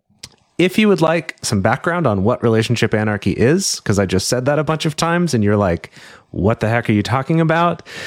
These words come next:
We have a couple episodes that we've done where we've just talked specifically about what relationship anarchy is.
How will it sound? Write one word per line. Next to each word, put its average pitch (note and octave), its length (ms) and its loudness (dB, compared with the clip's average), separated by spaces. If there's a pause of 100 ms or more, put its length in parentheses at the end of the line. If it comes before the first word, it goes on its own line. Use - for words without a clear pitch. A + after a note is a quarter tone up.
(180)
We C3 140 4
have D3 240 2
a A2+ 40 2
couple D#3+ 320 -2
episodes C3 540 0
that A#2 120 2
we've G#2+ 220 0
done A#2 300 0
where A2 200 4
we've G#2 540 0
just A2+ 440 0
talked A#2 320 -4
specifically G#2+ 640 0
about F#2+ 360 0
what G2 220 0
relationship G#2 540 0
anarchy F#2+ 400 0
is. A#2+ 500 0